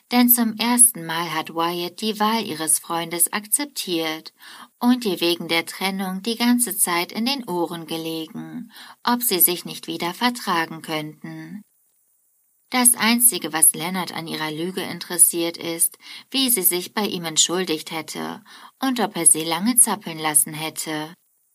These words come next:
Penny bittet ihn, zumindest während der Zeit, die ihr Vater bei ihr ist, so zu tun, als ob sie zusammen wären. Leonard lässt sich darauf ein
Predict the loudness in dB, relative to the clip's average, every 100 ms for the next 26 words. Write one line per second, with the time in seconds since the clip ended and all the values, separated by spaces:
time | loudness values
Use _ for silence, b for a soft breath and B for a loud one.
0 | _ _ _ 0 2 2 -2 -4 -2 -6
1 | -6 -6 -6 -8 -14 -6 0 4 4 4
2 | 2 2 4 4 2 -2 0 4 4 2
3 | -2 -4 -2 -2 -4 -2 -2 0 -2 0
4 | 0 0 -4 -4 -2 2 2 B B B
5 | -4 -2 0 0 0 -4 -4 -4 -4 -6
6 | -4 -2 0 0 0 -2 -2 -2 2 2
7 | 0 -4 -6 -4 -4 -6 -8 -12 -12 -16
8 | _ _ _ _ _ _ -4 0 2 2
9 | 0 0 2 2 0 -2 -2 -4 -2 -2
10 | -2 -4 -10